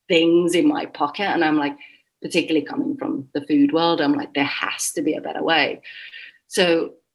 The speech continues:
my snack bars, Kehoe snack bars, they actually came out of something that I was making for myself. And it was my personal snack. And that's kind of how, where the whole thing grew from. And it wasn't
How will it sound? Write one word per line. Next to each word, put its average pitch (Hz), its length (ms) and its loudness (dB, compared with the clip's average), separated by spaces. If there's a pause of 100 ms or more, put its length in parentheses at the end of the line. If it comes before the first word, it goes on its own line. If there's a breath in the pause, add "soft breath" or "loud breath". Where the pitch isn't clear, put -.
(280)
my 147 320 2
snack - 360 -4
bars, 139 280 -2
Kehoe 160 420 0
snack 160 400 -6
bars, 127 260 -6
they 160 120 -2
actually 233 340 -4
came 165 360 0
out 160 140 4
of 139 80 -4
something 156 420 -2
that 147 120 -2
I 139 40 -2
was 131 140 -6
making 143 480 2
for - 80 -10
myself. - 840 -6 (600)
And 139 480 0
it 151 140 0
was 160 180 -2
my 147 200 0 (140)
personal 143 520 -4
snack. - 580 -4
And 143 320 0 (220)
that's 170 260 -4
kind 262 220 -2
of 180 200 -4
how, - 280 -4
where 170 160 2
the 160 80 -2
whole 165 300 0
thing 143 240 2
grew 156 280 6
from. 135 220 -4
And 151 100 -2
it 151 60 2
wasn't 202 400 0